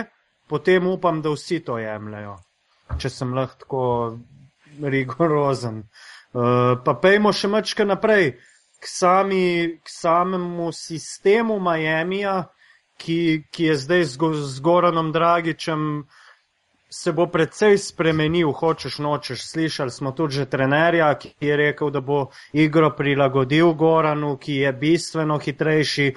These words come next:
od cele ekipe Miamija. Slednja sicer slovi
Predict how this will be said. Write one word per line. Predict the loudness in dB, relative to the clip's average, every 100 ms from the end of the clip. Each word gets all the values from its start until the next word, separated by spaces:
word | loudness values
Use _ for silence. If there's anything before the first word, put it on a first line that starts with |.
| -8 -16 -2
od | -2 -2
cele | -12 0 4 4 4 2
ekipe | 0 2 2
Miamija. | 2 2 2 2 0 0 2 2 0 -8 -20 _ _ -4 -2
Slednja | -2 0 4 4 4 0
sicer | 0 -2 -2 -4 -4
slovi | -6 -4 -2 0 4 4 4 0